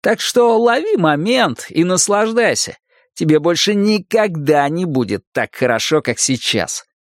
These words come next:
Хеск вышел из комнаты.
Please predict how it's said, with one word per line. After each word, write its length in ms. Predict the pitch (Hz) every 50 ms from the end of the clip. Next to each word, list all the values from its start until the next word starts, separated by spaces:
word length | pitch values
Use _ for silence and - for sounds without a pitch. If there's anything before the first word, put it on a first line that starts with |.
| _ _ _ _ _ _ _ _ _ _ _ _ _ _ _ _ _ _
Хеск 560 | - - - - 101 113 123 - - - -
вышел 400 | 107 104 104 98 - - 92 92
из 140 | 90 - -
комнаты. 640 | - - 78 78 - - - - _ - - -